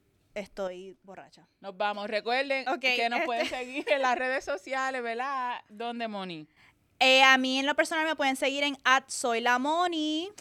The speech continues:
Speaker 2: Yo estoy en Leuric underscore Valentín.
Speaker 1: También tenemos a nuestra productora It's Mel and Mel's. Recuerden suscribirse a nuestro Patreon, vulgar, eh, patreon punto com slash vulgar maravilla.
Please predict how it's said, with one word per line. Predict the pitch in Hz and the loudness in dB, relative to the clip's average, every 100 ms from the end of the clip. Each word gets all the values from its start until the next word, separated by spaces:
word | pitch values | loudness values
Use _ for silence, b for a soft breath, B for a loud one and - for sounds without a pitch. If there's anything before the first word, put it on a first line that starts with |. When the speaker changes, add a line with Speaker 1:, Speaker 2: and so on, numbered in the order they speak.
| B B B | B B B
Speaker 2:
Yo | 165 | 0
estoy | 180 - 202 | 0 2 2
en | 208 208 185 | 2 2 2
Leuric | 196 190 208 226 226 | 6 6 6 2 0
underscore | 220 208 214 190 190 | 0 -2 -2 2 2
Valentín. | 190 196 202 202 - 277 269 240 247 269 349 - | 4 4 2 -4 -4 -2 0 0 0 -2 -4 -6
Speaker 1:
También | 240 233 220 214 | -4 -4 -6 -6
tenemos | 233 233 233 254 - | -4 -4 -4 -4 -4
a | 247 | -4
nuestra | 247 269 240 | -4 -4 -2
productora | 240 247 254 262 - | -2 -4 -2 0 -2
It's | 220 - | -6 -6
Mel | 240 240 | -4 -2
and | 254 262 | -2 -2
Mel's. | 320 302 294 | -2 -2 -2
Recuerden | 254 220 214 220 240 | -4 -2 -4 -2 -6
suscribirse | 269 - 240 226 240 | -10 -10 -10 -6 -6
a | |
nuestro | 220 254 247 | -6 -6 -2
Patreon, | 285 320 294 262 254 254 b b | -2 -2 -4 -4 -2 -4 b b
vulgar, | 240 226 214 208 | -4 0 0 -4
eh, | 226 220 208 208 | -4 -2 -2 -2
patreon | 214 220 254 269 269 | -4 -4 -4 -2 -4
punto | 269 262 269 | -4 -4 -2
com | 302 339 | -2 -4
slash | 339 294 240 - | -4 -2 -2 -4
vulgar | 233 220 202 | -6 -2 -2
maravilla. | 214 220 233 294 349 302 269 277 | -2 0 0 0 -2 2 2 0